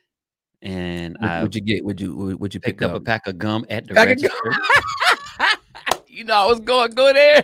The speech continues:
Speaker 2: <laughs> I was gonna see, is it a gum or a Snicker bar? Something
Speaker 1: Only,
Speaker 2: good.
Speaker 1: only so I could hand her my card with my number on it because I had a business card too, 'cause I was
Speaker 2: Oh,
Speaker 1: doing
Speaker 2: you was ready.
Speaker 1: outside sales.
Speaker 2: You was
Speaker 1: So I was
Speaker 2: ready.
Speaker 1: like,
Speaker 2: You was
Speaker 1: "I'm
Speaker 2: ready. You
Speaker 1: impressed
Speaker 2: stood.
Speaker 1: with the business card, you know,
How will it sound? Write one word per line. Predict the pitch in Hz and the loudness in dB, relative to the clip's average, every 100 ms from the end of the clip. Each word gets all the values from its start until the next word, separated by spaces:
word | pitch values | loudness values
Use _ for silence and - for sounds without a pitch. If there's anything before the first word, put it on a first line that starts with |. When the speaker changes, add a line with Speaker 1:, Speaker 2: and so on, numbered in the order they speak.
| - | 2
Speaker 2:
<laughs> | - _ - - _ - 392 - - | -4 _ -4 -4 _ -18 -14 -10 -2
I | |
was | 320 | -2
gonna | - | -2
see, | - 190 | -8 -8
is | 196 | -6
it | 170 | -8
a | |
gum | 147 202 269 247 | 2 4 4 4
or | 214 | 4
a | |
Snicker | 202 247 226 170 | 2 -2 0 0
bar? | 147 135 | 2 4
Something | 143 190 214 | 4 4 4
Speaker 1:
Only, | 214 | 2
Speaker 2:
good. | 262 | 2
Speaker 1:
only | 156 214 220 | 2 4 4
so | 208 202 | 4 2
I | 196 190 | 4 2
could | 185 | 0
hand | 180 180 | 0 2
her | 170 165 | 4 4
my | 165 | 2
card | 160 165 151 147 | 2 4 6 4
with | 151 | 2
my | 135 139 | 2 2
number | 139 156 131 120 | 4 2 2 -2
on | 117 | -2
it | 120 | -4
because | 113 135 127 | -4 -2 0
I | 139 | 0
had | 139 | 0
a | |
business | 110 147 156 120 | 2 2 2 0
card | - 123 107 104 | -4 0 2 0
too, | - 139 98 _ _ - - | -2 -2 -4 _ _ -8 -4
'cause | 98 | 2
I | 117 | 2
was | 117 | 4
Speaker 2:
Oh, | |
Speaker 1:
doing | 120 113 107 | 2 2 2
Speaker 2:
you | |
was | 127 | 4
ready. | 180 139 117 | 6 6 4
Speaker 1:
outside | 107 - | 0 0
sales. | 139 101 87 - _ - | 2 2 -2 -12 _ -4
Speaker 2:
You | 151 | 0
was | 190 | 2
Speaker 1:
So | 180 | 4
I | |
was | 196 | 4
Speaker 2:
ready. | 131 | 4
Speaker 1:
like, | 92 | 2
Speaker 2:
You | 151 | -2
was | 151 156 | -2 2
Speaker 1:
"I'm | 147 | 2
Speaker 2:
ready. | 110 | 2
You | 107 | 2
Speaker 1:
impressed | 131 123 | 2 2
Speaker 2:
stood. | - | 0
Speaker 1:
with | 98 | 0
the | 175 | -6
business | 147 135 127 139 - | 0 2 2 -2 -2
card, | 143 131 127 123 | 2 4 2 0
you | 117 | -2
know, | 113 110 | -2 -4